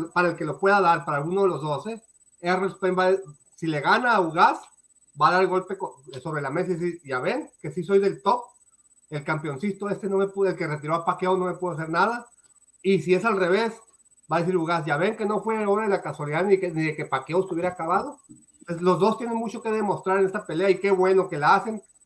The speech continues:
qué bueno que se hace en este momento y, y va de campeón contra campeón como nos gusta ver las peleas, ¿no? A, a ca-, a dos campeones mundiales enfrentándose en, en un prime de su carrera.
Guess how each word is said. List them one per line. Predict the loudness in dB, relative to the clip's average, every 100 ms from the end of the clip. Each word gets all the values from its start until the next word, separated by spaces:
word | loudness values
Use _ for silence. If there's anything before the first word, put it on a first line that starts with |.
| _
qué | 0
bueno | 4 6 4
que | 2
se | -4
hace | -4 -2
en | -4
este | -4
momento | -4 -2 -2 -2 -2 -2
y, | -2 -8 _ _ _ _ -4
y | -2 0
va | 4 8 8
de | 6
campeón | 2 -2 -2
contra | 0 -2 -2
campeón | -4 0 2 2
como | 0 -2
nos | -4
gusta | -4 -4 -2
ver | -2
las | -4
peleas, | -6 -6 -4 -6
¿no? | -6
A, | -6 -8 _ _ _ _
a | -8 -6
ca-, | -6 -6
a | 0
dos | 4 4
campeones | 4 0 0 0 -2
mundiales | 0 2 2 2
enfrentándose | -2 0 0 0 -4
en, | -6 -4
en | 0
un | 0 0
prime | 0 2 0
de | -4
su | -8
carrera. | -8 -8 -10